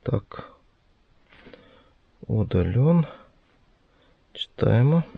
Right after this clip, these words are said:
Ошибок більш немає. Пропоную поворушити дроти, посмикати їх. І подивимось, щось з'явиться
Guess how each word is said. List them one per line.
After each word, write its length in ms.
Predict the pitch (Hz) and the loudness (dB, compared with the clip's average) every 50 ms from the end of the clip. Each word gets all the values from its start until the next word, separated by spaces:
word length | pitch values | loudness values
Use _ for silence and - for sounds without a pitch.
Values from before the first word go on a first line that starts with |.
| - - _ - - _ _ _ _ _ _ _ _ _ _ _ _ _ _ _ - - _ _ _ _ _ _ _ _ _ _ _ _ _ _ - - - - - | -20 -20 _ -20 -20 _ _ _ _ _ _ _ _ _ _ _ _ _ _ _ -20 -20 _ _ _ _ _ _ _ _ _ _ _ _ _ _ -20 -18 -18 -12 -10
Ошибок 540 | 104 - - - - - 82 82 87 85 - - - - - - | -8 -8 -8 -2 2 2 4 4 4 2 2 0 -12 -8 -6 -2
більш 360 | 92 110 135 156 - - - | 0 0 0 0 -2 -2 0
немає. 600 | 143 131 101 87 87 85 87 87 85 87 82 76 - - - - _ | 2 2 4 4 2 2 2 2 0 0 -2 -4 -10 -16 -20 -18 _
Пропоную 520 | - - - - - 165 170 180 180 180 | -4 -4 -2 4 6 6 8 8 8 6
поворушити 760 | 175 - 170 165 156 170 180 175 170 - - 220 233 - - - - - - - - - - - - | 6 6 4 6 8 8 6 6 4 4 2 0 0 0 -2 -12 -12 -12 -14 -18 -20 -20 -18 -12 -8
дроти, 600 | - 113 135 131 131 - - - 123 113 107 95 - - - - _ - - - - - _ - - - - - - - - - - - - - - - - - - - - - - | 2 4 6 6 6 4 4 4 6 6 4 2 -4 -12 -20 -20 _ -20 -20 -20 -20 -20 _ -10 -10 -10 -10 -10 -20 -20 -20 -20 -20 -20 -20 -20 -20 -20 -20 -20 -18 -16 -16 -14 -6
посмикати 760 | - 113 - - - 127 127 123 - - 117 - - - 120 | -6 -6 -4 2 4 6 6 6 4 2 0 0 4 4 4
їх. 280 | 117 107 - - - - - - - - - - - - - - - - - | 4 4 0 -6 -8 -8 -12 -18 -16 -14 -14 -14 -16 -20 -20 -20 -16 -10 -4
І 140 | - 123 143 | 0 0 0
подивимось, 880 | - - - 160 131 120 117 113 107 98 92 95 95 90 - - - - - - - _ | 0 0 -2 0 6 8 8 8 8 8 6 4 2 0 -2 -8 -16 -18 -20 -20 -20 _
щось 260 | - - 123 107 98 | -4 -2 -2 -2 -2
з'явиться 640 | 98 101 104 120 147 165 165 160 - - - 139 | -2 0 2 4 4 4 4 2 -2 -4 -6 -6